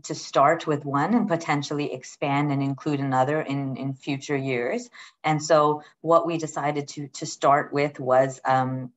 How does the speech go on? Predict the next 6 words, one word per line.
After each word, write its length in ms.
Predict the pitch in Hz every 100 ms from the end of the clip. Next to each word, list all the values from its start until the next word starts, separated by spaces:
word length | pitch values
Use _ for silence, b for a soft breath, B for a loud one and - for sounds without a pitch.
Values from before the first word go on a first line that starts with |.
| 143
prems, 600 | - 156 139 135 185 226 - - _ _ _
primarily 500 | - 180 180 180 180
because 560 | 165 156 - 156 143 143
there 140 | 143
were 360 | 139 139 143 147
similar, 800 | 143 156 147 147 143 139 143